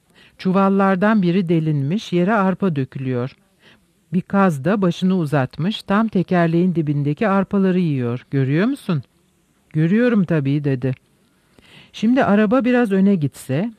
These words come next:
tekerlek kazın boynunu koparır mı, koparmaz mı?" dedim. "Elbette." diyerek gevrek gevrek gülümsedi. "Hadi sürelim arabayı." dedim.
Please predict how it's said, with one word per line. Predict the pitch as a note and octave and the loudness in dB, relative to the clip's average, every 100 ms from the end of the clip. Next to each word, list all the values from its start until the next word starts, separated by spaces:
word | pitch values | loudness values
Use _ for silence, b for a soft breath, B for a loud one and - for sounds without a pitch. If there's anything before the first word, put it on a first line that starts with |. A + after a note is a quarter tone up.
| - | -4
tekerlek | F#3+ - G3+ F#3+ F#3 A#3 | -2 0 2 2 0 -2
kazın | - F#3 E3+ A3 | -2 0 2 2
boynunu | G3 E3+ E3 E3 G#3 | 2 2 2 2 0
koparır | F#3+ - F#3 F#3+ | -2 0 0 2
mı, | D#3 G#3 | 0 0
koparmaz | G#3+ - F#3+ F#3+ F#3 E3 | -2 0 2 2 2 0
mı?" | C#3+ | -2
dedim. | B2+ B2 B2 C3 _ _ _ b b b | -4 -4 -6 -10 _ _ _ b b b
"Elbette." | - F3 G3 B3 A#3+ - D#3 | -2 0 2 0 0 -2 0
diyerek | C#3+ D3 C#3+ G#3+ - | 2 0 0 -2 0
gevrek | F#3 F3+ F#3+ F#3 | 0 2 0 0
gevrek | D#3 C#3+ D#3 G3+ | 0 0 -2 -2
gülümsedi. | F#3 D3+ D3+ - C#3 B2+ B2 - _ _ _ b b b | -2 0 -2 -2 -4 -2 -6 -8 _ _ _ b b b
"Hadi | G3 G#3 | -2 -2
sürelim | A3+ G#3 G#3 A3+ A#3 | 0 2 4 4 2
arabayı." | F#3 C#3 C#3 C3 | 2 2 0 0
dedim. | C3 B2+ B2+ | -2 -2 -4